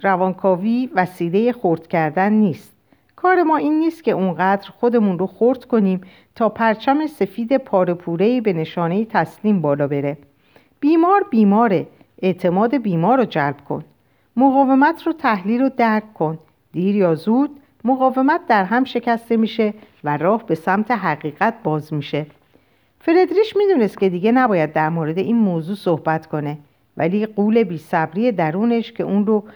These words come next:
به خوبی می‌شناخت نمی‌تونست ساکت بمونه.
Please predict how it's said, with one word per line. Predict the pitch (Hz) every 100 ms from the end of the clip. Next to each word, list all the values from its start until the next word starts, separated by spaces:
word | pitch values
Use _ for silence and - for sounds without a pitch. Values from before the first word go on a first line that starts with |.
| _ -
به | 226
خوبی | - 240 294
می‌شناخت | 269 170 - 190 196 214 - _ _ 277
نمی‌تونست | 320 240 - 165 160 -
ساکت | 160 - 156 156
بمونه. | 156 151 147